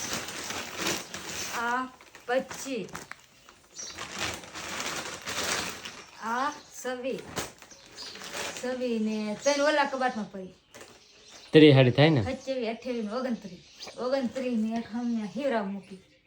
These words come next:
Speaker 1: ત્રી.
Speaker 2: ત્રી, ત્રી હાડી હે. તો એ તમે બધા એમ કહો કે પછી રૂપા એક ને એક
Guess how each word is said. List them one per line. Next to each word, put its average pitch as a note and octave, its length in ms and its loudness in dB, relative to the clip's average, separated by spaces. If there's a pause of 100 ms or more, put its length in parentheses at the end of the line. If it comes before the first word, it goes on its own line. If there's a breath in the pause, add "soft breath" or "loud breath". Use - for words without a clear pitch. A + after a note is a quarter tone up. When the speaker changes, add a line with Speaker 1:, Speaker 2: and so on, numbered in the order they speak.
(120)
Speaker 1:
ત્રી. A3 200 -6 (2000)
Speaker 2:
ત્રી, C#3+ 320 8
ત્રી C#3 280 8
હાડી C3+ 360 8
હે. C#3 300 8 (240)
તો C3 60 6
એ B2+ 80 8
તમે C3+ 220 6
બધા C#3 240 6
એમ C#3+ 200 10
કહો C3 140 6
કે B2+ 120 2
પછી B2 520 6
રૂપા C3+ 240 4
એક C3 260 8
ને B2 140 4
એક A#2+ 120 4